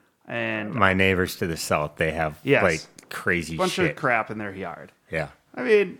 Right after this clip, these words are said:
Speaker 1: I think it normally looks okay, but I just actually, maybe because there's not a lot growing in there,
Speaker 2: Mm-hmm.
Speaker 1: I noticed a few things. I noticed first a bowling ball,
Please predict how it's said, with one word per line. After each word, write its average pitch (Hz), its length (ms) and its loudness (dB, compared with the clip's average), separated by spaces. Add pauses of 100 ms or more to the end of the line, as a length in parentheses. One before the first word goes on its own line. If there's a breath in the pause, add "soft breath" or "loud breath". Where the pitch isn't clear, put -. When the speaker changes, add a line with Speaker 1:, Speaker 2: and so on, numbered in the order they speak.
Speaker 1:
I 160 140 -4
think 240 260 -8
it 214 100 0
normally 147 540 4
looks 120 380 -2
okay, 104 560 -6 (160)
but 117 120 -2
I 113 100 -2
just 131 320 -8
actually, 120 560 -4 (340 soft breath)
maybe 127 260 0
because 120 400 -8
there's 107 240 -8
not 104 240 -4
a 104 40 -10
lot 101 280 -6
growing 113 480 -2
in 139 160 -6
there, 143 280 -6
Speaker 2:
Mm-hmm. 87 280 -2 (180)
Speaker 1:
I 120 120 -4
noticed 110 500 0
a 101 60 -8
few 101 240 -12
things. 92 500 -18
I 101 60 -14
noticed 104 480 -8
first 123 420 -8 (320 soft breath)
a 117 80 -6
bowling 131 480 2
ball, 90 440 -6